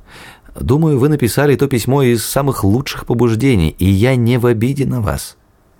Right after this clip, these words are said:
Николс обвёл взглядом зал, встречаясь глазами с каждым зрителем. "Вы все слышали меня?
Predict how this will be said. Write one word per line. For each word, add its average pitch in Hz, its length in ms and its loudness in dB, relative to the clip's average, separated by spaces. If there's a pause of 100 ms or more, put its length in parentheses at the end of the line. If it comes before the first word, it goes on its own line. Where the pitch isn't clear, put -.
(600)
Николс 65 380 -6
обвёл 65 340 -4
взглядом 60 580 -6
зал, 87 300 0
встречаясь 73 600 0
глазами 67 520 -2
с 98 100 -6
каждым 64 440 -4
зрителем. 62 520 -6 (720)
"Вы 107 240 0
все 131 240 -2
слышали 123 540 0
меня? 95 280 -4